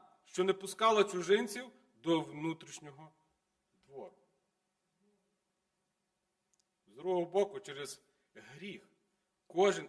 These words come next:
із нас був віддалений так само від Бога. Також ця стіна, яка нам не дозволяла війти в його двір.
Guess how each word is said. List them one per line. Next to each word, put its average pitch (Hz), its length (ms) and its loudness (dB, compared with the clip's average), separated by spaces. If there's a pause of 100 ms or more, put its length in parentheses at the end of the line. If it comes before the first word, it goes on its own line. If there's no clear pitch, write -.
із 127 180 -18
нас 170 320 0 (100)
був 143 260 -18
віддалений 131 960 0 (640)
так - 140 -20
само 110 400 -8 (200)
від 113 120 -20
Бога. 135 300 -10 (840)
Також 143 320 -6 (160)
ця 98 320 -14 (300)
стіна, 127 580 -14 (760)
яка 117 220 -20
нам 117 160 -18
не 123 80 -18
дозволяла 135 640 -12 (260)
війти 110 520 -14 (1160)
в 104 40 -20
його 110 300 -18
двір. 117 320 -20